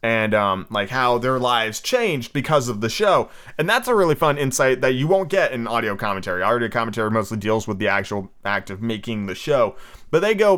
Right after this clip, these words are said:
a bit more into their personal lives. And it's,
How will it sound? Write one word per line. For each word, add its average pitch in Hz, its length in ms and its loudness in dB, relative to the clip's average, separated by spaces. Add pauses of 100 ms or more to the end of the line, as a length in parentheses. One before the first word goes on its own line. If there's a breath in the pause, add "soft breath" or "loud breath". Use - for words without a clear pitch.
a 165 40 4
bit 160 200 2
more 156 200 2
into 139 160 -2
their 123 120 0
personal 143 340 -2
lives. 87 300 -2 (360 soft breath)
And 135 320 2
it's, 143 340 -2